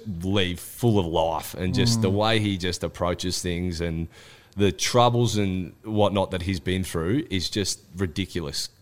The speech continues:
Speaker 1: Hard to explain how much he's had to go through, um, and just the attitude that he has on life and his outlook. And I don't know, for such a young kid, nine years old, and has this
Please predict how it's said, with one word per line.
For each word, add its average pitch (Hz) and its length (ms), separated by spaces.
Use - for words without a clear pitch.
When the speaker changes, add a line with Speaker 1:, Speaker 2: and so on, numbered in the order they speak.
Speaker 1:
Hard 110 300
to 98 140
explain 92 440
how 90 180
much 87 220
he's 85 140
had 90 160
to 87 40
go 87 220
through, 87 380
um, 85 640
and 90 320
just 101 220
the - 140
attitude 82 420
that 73 100
he 82 180
has 82 240
on 82 180
life 80 400
and 85 100
his 80 140
outlook. 87 540
And 82 300
I 98 120
don't 95 100
know, 82 140
for 98 160
such 117 260
a - 20
young 98 300
kid, 113 380
nine 110 300
years 101 200
old, 98 440
and 90 400
has 90 280
this - 460